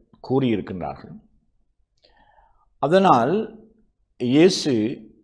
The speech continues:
இயேசுவை இந்த யோவான் சீடர்களுக்கு அறிமுகப்படுத்துவது போல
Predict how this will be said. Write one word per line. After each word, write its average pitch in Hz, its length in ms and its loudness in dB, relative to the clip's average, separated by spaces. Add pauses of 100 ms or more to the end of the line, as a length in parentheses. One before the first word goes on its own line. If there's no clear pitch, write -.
(520)
இயேசுவை 135 560 6 (280)
இந்த 120 240 0
யோவான் 127 540 4 (1160)
சீடர்களுக்கு 180 840 4 (1000)
அறிமுகப்படுத்துவது 139 1120 2
போல 107 260 -2